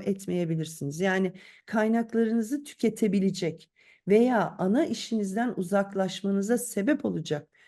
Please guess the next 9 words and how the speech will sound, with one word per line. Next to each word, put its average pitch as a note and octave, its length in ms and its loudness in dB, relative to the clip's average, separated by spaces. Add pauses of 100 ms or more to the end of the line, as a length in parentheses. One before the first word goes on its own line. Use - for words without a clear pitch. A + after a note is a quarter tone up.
(140)
bir A#3+ 80 -2
takım G3+ 260 -4
işler F3 380 -4
varsa C4 580 -2 (560)
onları C4 720 4 (340)
erteleyin, G#3 840 2 (340)
pause, F#3+ 580 0
e, E3 360 0 (600)
durdurun G#3+ 580 4